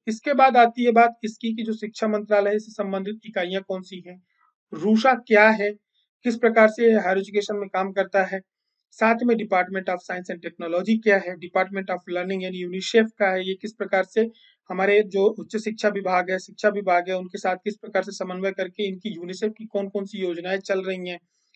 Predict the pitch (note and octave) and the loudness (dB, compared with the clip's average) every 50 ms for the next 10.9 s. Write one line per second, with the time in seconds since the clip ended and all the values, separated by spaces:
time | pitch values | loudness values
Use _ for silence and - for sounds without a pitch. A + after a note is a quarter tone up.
0 | _ _ _ - A3 A3 A3 B3+ A#3+ A3+ A3+ A3 A#3 A#3+ A3+ A3 A3 A3+ A3+ A3 | _ _ _ 2 2 4 4 4 4 4 4 4 4 4 4 6 6 6 8 8
1 | A3 A3+ A3+ A3 - - - G3 F#3+ G#3 G#3+ G#3+ A3+ A#3 - _ _ - - F3+ | 6 6 6 4 2 -2 -4 -2 -2 -2 0 0 0 -2 -2 _ _ -6 -4 -4
2 | F#3 F#3+ F#3+ G3+ G#3+ G3 F#3+ F#3+ G3+ G3+ G3 G3+ G3 - F#3 F3+ F3+ G#3+ G#3 G3 | -2 -4 -6 -4 -2 -2 -2 -2 -4 -6 -6 -6 -2 0 0 0 2 0 0 0
3 | F#3+ F#3+ F#3 - F#3+ F3+ F3 F3+ F#3 _ _ _ _ _ _ _ - A3 A#3 B3+ | 0 -2 0 0 0 0 0 -2 -4 _ _ _ _ _ _ _ 4 4 4 6
4 | B3 B3 B3 A#3 A3 A3+ A3 A3 B3 A3+ A3 - G#3+ G#3+ A3+ A3 _ G3+ F#3 E3+ | 6 4 4 4 6 6 6 4 2 -2 0 4 6 6 6 4 _ -4 -4 0
5 | F3 F#3+ G#3 A3+ A#3 A#3+ A#3+ A#3 A#3 - - F3+ F#3+ F#3+ G3+ G3+ G#3 A3 G#3+ G3+ | 2 2 4 4 4 4 4 4 2 2 2 2 2 2 2 0 0 0 0 0
6 | - G#3 G#3 G#3+ A3 A3+ A3 A3 - - G#3 G3 - - A#3 A3+ A3 G#3+ A3 A3 | 2 0 0 2 4 2 2 2 -2 -4 -6 -4 -2 2 2 4 4 4 4 4
7 | G#3+ G#3+ A3 G#3+ A3 A3 A3 - _ _ - D#3+ G3+ G#3 - A3 A3 G#3 G#3+ A3 | 2 2 2 2 2 2 0 -4 _ _ -8 -6 -6 -6 -4 0 2 4 4 4
8 | A3 G3+ F3+ G3 G#3 G#3 G3 G#3+ A3 A3 A3 A3 - _ _ _ _ - A3 G#3+ | 4 2 0 0 0 2 2 2 4 2 2 -2 -6 _ _ _ _ 2 4 4
9 | G#3 G#3+ G#3 G3+ G#3 G3+ A#3+ A3+ A3+ - A#3 A3 F#3 F3+ F3 D#3+ D3+ E3 A3 A3 | 4 4 2 0 0 0 0 0 0 2 0 2 2 0 -2 -4 -4 0 2 2
10 | A3 A#3+ A#3 A#3 - - G#3 G3+ G3 F3+ E3 D#3+ D#3+ D#3 D#3 E3 D#3 | 2 2 0 0 2 4 4 6 4 4 0 -4 -6 -6 -6 -6 -8